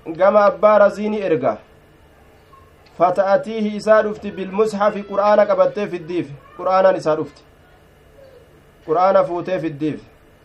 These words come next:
أبو رزين كن اسمه مسعود بن مالك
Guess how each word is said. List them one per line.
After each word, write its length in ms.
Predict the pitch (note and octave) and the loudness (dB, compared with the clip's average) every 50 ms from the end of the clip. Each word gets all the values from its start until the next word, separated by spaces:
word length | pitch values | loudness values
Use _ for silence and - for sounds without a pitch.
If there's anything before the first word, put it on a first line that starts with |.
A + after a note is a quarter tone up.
| _ _ _ _ _ _ _ _ _ _ _ _ _ _ _ _ _ _ _ _ - - _ _ | _ _ _ _ _ _ _ _ _ _ _ _ _ _ _ _ _ _ _ _ -20 -20 _ _
أبو 240 | D3+ D3+ D#3 E3 F3+ | -2 -2 0 0 2
رزين 480 | F#3 F3+ F3+ F#3+ G#3 G#3 G#3 G3+ G3+ G3+ | 2 2 2 0 -2 -2 -2 -2 -4 -2
كن 400 | G#3 G#3 G#3+ G#3+ G#3+ G#3 G#3 - - - _ _ _ _ - | -2 -4 -4 -4 -6 -8 -10 -12 -16 -20 _ _ _ _ -8
اسمه 720 | F#3 G3+ G3+ F#3+ G3+ G3+ F#3+ G3 G#3 G#3 G#3+ G#3 G#3 - - - - | -8 -8 -8 -8 -6 -4 -2 -2 -2 0 -2 -2 -4 -6 -8 -10 -8
مسعود 680 | D3+ D#3 F3 E3+ E3+ F3 F3 F3 G3+ G#3+ G#3 - F3+ | -2 -2 -2 -2 -2 -6 -6 -4 -2 -2 -2 -4 -6
بن 140 | F3 F#3 F3+ | -8 -8 -6
مالك 480 | F3+ F3+ F#3 G3 G3+ F#3+ F3+ F3 - | 0 2 4 6 6 4 4 0 -6